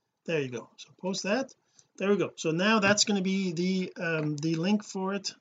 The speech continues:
Hopefully we'll get a few registrants. I don't know. We'll see. But that's the thing.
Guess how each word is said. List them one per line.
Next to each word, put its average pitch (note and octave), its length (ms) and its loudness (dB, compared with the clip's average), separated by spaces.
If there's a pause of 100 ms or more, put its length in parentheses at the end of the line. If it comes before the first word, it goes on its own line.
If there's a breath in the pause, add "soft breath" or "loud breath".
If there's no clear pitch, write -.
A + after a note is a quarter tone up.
(180)
Hopefully F#3 420 -2
we'll E3 160 0
get E3 160 0
a D3+ 40 0
few F3+ 220 -4
registrants. E3+ 560 0
I C3+ 60 -2
don't E3 140 -4
know. E3 240 -4
We'll D#3 120 0
see. E3+ 300 0 (280 soft breath)
But D3 100 -10
that's B3 240 2
the G#3+ 60 -2
thing. C#4 300 2